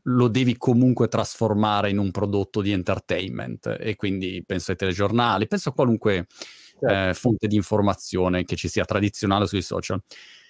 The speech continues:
Speaker 1: E allora, mm, ero curioso di capire, ehm, nel tuo romanzo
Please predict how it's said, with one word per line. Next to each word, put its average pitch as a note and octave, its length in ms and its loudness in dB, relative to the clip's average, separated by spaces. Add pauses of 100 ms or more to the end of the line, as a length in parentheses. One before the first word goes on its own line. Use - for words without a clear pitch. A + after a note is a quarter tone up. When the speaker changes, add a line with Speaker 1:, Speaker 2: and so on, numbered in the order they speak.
(240)
Speaker 1:
E - 80 -4
allora, B3+ 300 4 (160)
mm, - 60 0 (100)
ero D#3+ 200 0
curioso B2 320 2
di A#2 80 2
capire, G#2 640 0
ehm, G#2+ 240 2
nel A2+ 200 4
tuo C3+ 140 4
romanzo D3 800 2